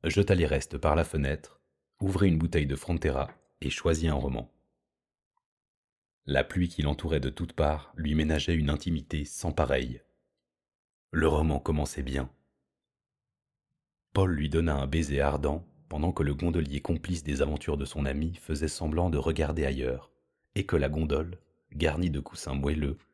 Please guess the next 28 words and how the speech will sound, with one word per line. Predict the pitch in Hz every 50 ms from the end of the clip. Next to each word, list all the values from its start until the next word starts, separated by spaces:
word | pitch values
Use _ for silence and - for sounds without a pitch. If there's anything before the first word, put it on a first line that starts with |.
| _ _ -
glissait | 76 71 76 82 95 95 - - 73 69
paisiblement | - - 87 80 78 82 80 73 76 73 73 69 71 71
sur | - - - 73
les | 69 69
canaux | - - 73 71 76 76
vénitiens. | 69 71 69 69 69 - - - 73 64 65 - _ _ _ _ _ _ _ _ _ _ _ _ _ _ _ _ _ _ _ _ _ _ _ _ _ _ _ _ _ _ _ _ _ _ _ _ _ _ _ _ _
Il | - 78 67 67 67
lut | 80 87
la | 78 69
phrase | 69 - - 82 78 69 65
à | 67
haute | 73 80 71 73
voix, | 71 69 65 64 - - _ _ _ _ _ _ _ _ _ _ _
plusieurs | - - 87 78 90 73 - -
fois. | - - - - - _ _ _ _ _ _ _ _ _ _ _ _ _ _ _ _ _ _ _ _ _ _ _ _ _ _ _ _ _ _ _ _ _ _ _
Qu'est-ce | - 107 98 - -
que | 87
ça | 78 - 71
peut | 69 73 73
bien | 73 71 73 71
être, | 71 76 - - - - -
des | 73 67 76 69
gondoles ? | 69 73 76 71 67 65 65 65 65 - _ _ _ _ _ _ _ _ _ _ _ _ _ _ _
Ça | - - - 80 71
glissait | 85 87 87 - - 104 98
sur | - - 76
des | 69 71 71
canaux. | - - 80 76 73 67 67 -